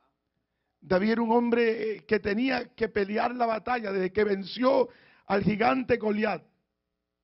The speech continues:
Gloria a Dios. Dios comenzó a engrandecerlo. David no estaba en la agenda de los hombres. Muchas veces, aleluya,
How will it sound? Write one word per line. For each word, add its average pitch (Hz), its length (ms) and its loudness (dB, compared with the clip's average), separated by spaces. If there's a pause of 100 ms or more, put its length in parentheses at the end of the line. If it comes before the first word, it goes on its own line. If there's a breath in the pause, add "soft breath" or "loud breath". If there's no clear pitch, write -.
(1120)
Gloria 202 440 2
a - 20 -2
Dios. - 680 -8 (1200)
Dios 185 340 0
comenzó 180 480 -2
a 190 40 2
engrandecerlo. 175 1000 -6 (1200)
David 196 300 -2
no 220 80 -2
estaba 226 500 0
en 202 120 -4
la 190 80 -2
agenda 214 500 -2 (240 soft breath)
de 202 140 0
los 190 200 -4
hombres. - 640 -6 (1080)
Muchas 208 240 -2
veces, 233 520 -2
aleluya, 220 680 -2